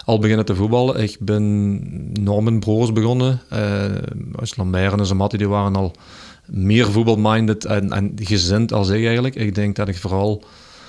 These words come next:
ik kan me dat zelf niet herinneren, maar ik heb mijn dat vroeger goed zo vertellen. Ja, dat ging voetballen zijn, omdat al een kamerui gingen voetballen en dat ze eigenlijk alleen op de straat bekend slepen. En, eh, natuurlijk ook omdat de broers voetbalden. Maar, eh,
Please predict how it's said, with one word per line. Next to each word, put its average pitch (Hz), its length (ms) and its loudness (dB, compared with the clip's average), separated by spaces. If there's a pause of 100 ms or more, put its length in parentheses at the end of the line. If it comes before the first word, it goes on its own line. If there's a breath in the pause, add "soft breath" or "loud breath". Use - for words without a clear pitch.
(320 loud breath)
ik - 180 -2
kan 113 160 2
me 104 80 2
dat 101 100 -2
zelf 107 300 2
niet 113 140 0
herinneren, 107 380 0
maar 117 100 0
ik 101 60 -2
heb 98 160 -4 (120)
mijn 92 160 -2
dat 101 120 -2
vroeger 107 300 -2
goed 107 160 0
zo 104 200 -2
vertellen. 104 360 -2
Ja, 110 80 0
dat 98 140 -2
ging 101 240 -2
voetballen 107 420 -2
zijn, 107 260 -2
omdat 104 320 -2
al 104 140 -2
een 101 100 -2
kamerui 101 420 0
gingen 113 240 0
voetballen 117 380 0
en 107 120 0
dat 104 160 -2
ze - 80 -6
eigenlijk 101 320 -2
alleen 104 180 -2
op 113 80 -6
de - 60 -12
straat 98 320 -6
bekend 90 280 -4
slepen. 90 400 -4
En, 90 140 -4
eh, 90 200 -4 (320 loud breath)
natuurlijk 120 440 4
ook 113 120 6
omdat 113 200 2
de 107 80 0
broers 101 320 0
voetbalden. 127 460 0 (500 loud breath)
Maar, 95 260 2
eh, 92 580 0